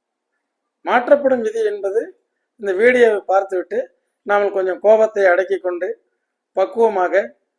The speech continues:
நம்ம இதையும் இதுவும் கடந்து போகும் என்று எண்ணி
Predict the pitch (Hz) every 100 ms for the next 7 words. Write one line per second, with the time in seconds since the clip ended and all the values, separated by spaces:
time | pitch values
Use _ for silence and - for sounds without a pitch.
0 | _ - 185 185 175 185 214 208 190 180
1 | 185 226 220 175 208 226 202 190 196 180
2 | 165 170 175 190